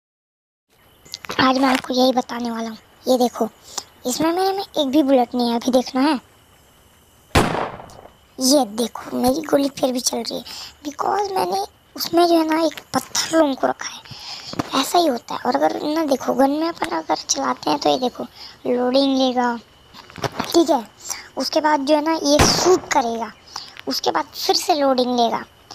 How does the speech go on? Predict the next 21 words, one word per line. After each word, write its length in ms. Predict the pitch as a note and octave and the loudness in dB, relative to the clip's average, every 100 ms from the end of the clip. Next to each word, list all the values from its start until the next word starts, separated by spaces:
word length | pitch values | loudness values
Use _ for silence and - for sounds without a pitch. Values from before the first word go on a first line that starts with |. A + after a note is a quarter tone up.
| - - - | -20 -20 -8
But 340 | B3+ D4+ - B3 | -2 -2 -2 -6
अगर 240 | B3+ F4 - | -4 -4 -4
इसी 300 | C4 - - | -6 -2 -2
को 120 | - | 0
अप-, 540 | E4+ - D4+ - - - A#3 | 0 0 -6 -6 -14 -8 -6
हम 440 | - D4+ D#4 C#4 D#4+ - - - - | 0 0 2 -2 -6 -14 -16 -16 -8
उसके 300 | B3+ A#3+ - F#4 A#3+ | -6 -4 -2 -2 2
बिना 260 | C#4 E4 G#4 | 4 4 2
करते 300 | - - - | -2 -6 -4
हैं 180 | A#3+ G#3+ - - - - - - - | -4 -4 -10 -16 -18 -18 -20 -12 -8
तो 80 | - - | -6 0
ये 60 | C#4 | 0
देखो, 300 | C4 - A#3 - - | 0 -4 -6 -6 -6
वो 80 | C4+ C#4 | -6 -4
पत्थर 440 | B3+ - - D#4+ F4 - - | -6 -6 -6 -2 -2 -6 -2
को 80 | D4+ | 0
अपन 280 | C#4 - C#4+ | 0 -2 -2
यहाँ 160 | C#4 C4 | -2 -4
पे 60 | - | -2
रखते 280 | B3+ - - | -4 -4 -8
हैं, 140 | G4 | -8